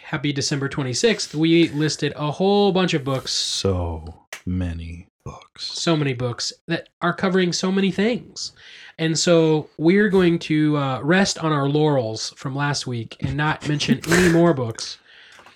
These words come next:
Speaker 1: and just say you should go back and listen to that one if you haven't, or what most of you probably did, you probably listened to the first, like, twelve minutes of it. Go listen to the other hour. We're gonna do a New Year's resolution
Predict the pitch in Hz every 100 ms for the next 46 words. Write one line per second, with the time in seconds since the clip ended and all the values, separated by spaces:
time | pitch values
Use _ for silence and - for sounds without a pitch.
0 | _ - 151 143 139 147 - 160 143 143
1 | 143 143 156 147 143 147 143 - 139 135
2 | 135 113 _ - - - 151 147 143 135
3 | 135 139 131 127 139 131 147 165 156 143
4 | 135 131 - _ - - - 143 147 196
5 | 196 160 147 143 127 120 127 123 127 120
6 | 135 151 143 139 147 123 143 135 135 117
7 | - 151 131 143 151 - 170 190 - _
8 | _ - 165 160 - 151 143 135 135 120
9 | 110 107 107 - _ _ _ _ _ 143
10 | 180 240 247 220 175 175 147 135 139 185
11 | 190 180 165 151 147 143 143 139 127 139